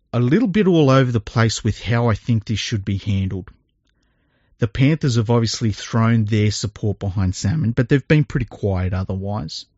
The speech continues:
Panthers players have thrown their support behind him.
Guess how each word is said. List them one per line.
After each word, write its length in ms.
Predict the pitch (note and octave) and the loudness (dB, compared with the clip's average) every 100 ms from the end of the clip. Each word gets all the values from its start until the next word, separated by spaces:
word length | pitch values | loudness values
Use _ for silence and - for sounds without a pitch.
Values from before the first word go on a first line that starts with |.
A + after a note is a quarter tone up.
| _ _ _ _ _ _ _ _ _ | _ _ _ _ _ _ _ _ _
Panthers 340 | B2+ A2+ G#2 - | -2 0 -2 -8
players 380 | - G#2 G2 | -2 -2 0
have 120 | A2 - | -4 -8
thrown 360 | - G2 F#2+ | -2 0 2
their 120 | F#2 | 0
support 400 | F#2 - - F#2 | -2 -6 -6 -6
behind 420 | - F#2 F#2+ G2+ A#2+ | -6 -6 -4 -2 -4
him. 160 | E3+ | -6